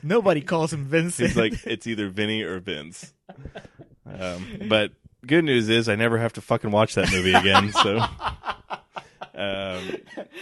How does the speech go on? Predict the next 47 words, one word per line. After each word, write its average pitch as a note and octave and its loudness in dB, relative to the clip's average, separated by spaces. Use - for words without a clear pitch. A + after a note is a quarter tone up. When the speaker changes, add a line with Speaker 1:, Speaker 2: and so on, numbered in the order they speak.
Speaker 1:
You F#3+ -6
never G3+ -4
have F#3 2
to F#3+ -6
refer E3 -2
to E3 -2
him C#3+ -4
again, C#3 -6
Speaker 2:
No, G#2 -2
Speaker 1:
ever. D#3 -4
Speaker 2:
I G2+ -4
don't. F#2 -8
Um, A2 4
so C#3 2
that F3 2
will E3 2
do D#3 4
it C#3+ 2
for C#3+ -6
Bullets C3+ -2
Over C3+ -2
Broadway, A#2+ -2
part A2+ -4
three A#2+ -2
of A2 -8
our G#2 -2
four-part A2 -2
series G#2+ -4
of, F#2+ -6
uh, G2 -4
the G2 -12
Hollywood, G2 -2
uh, F#2 -4
the F#2 -8
Contrarians A2+ 0
Go A#2+ 0
to G#2 0
Hollywood. G2 0
Um, F#2 -6
now, F#2+ -8
even F2+ -10
Speaker 1:
I D#3 -4
Speaker 2:
though D#3 -8
Speaker 1:
th-, F#3+ -14
I D#3 -4
Speaker 2:
we're C#3+ -6
Speaker 1:
thought F3 -2